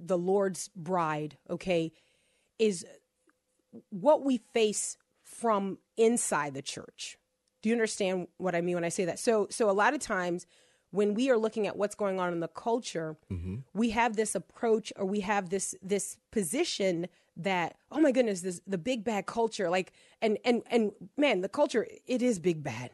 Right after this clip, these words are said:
Speaker 1: okay?
Speaker 2: <laughs>
Speaker 1: And we do have to warn, and we do have
Speaker 2: Right.
Speaker 1: to be careful because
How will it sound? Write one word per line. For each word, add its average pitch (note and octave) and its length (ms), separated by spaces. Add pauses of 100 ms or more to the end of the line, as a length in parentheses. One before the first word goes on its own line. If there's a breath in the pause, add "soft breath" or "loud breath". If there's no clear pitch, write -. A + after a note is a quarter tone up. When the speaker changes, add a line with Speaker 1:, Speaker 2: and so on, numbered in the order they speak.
(160)
Speaker 1:
okay? G#3+ 320 (120)
Speaker 2:
<laughs> - 120
Speaker 1:
And A3+ 120
we B3 120
do C4+ 160
have B3+ 200
to A3 60
warn, F#3+ 400
and G3 220
we G#3 80
do G#3 100
have A#3+ 100
Speaker 2:
Right. A#3 60
Speaker 1:
to A3 60
be G3 120
careful G#3+ 360
because G3 420